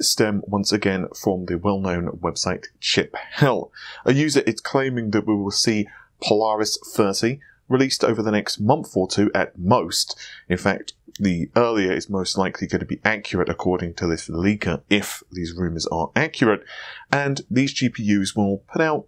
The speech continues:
let's say, fifteen to twenty percent better performance, at least,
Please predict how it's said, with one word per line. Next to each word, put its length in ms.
let's 220
say, 200
fifteen 520
to 100
twenty 320
percent 420
better 220
performance, 680
at 140
least, 320